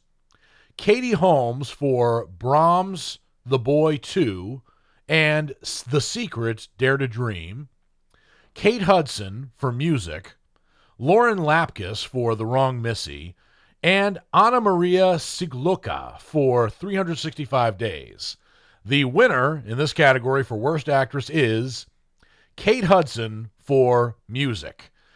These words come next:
And again, I can't make any judgments about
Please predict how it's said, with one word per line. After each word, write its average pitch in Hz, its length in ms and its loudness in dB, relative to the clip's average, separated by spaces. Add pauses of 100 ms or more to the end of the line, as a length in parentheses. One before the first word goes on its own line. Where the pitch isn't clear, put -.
(300)
And 156 140 2
again, 202 480 4
I 156 160 4
can't 170 320 0
make 151 260 0
any 143 220 -4
judgments 135 720 -2
about 120 500 2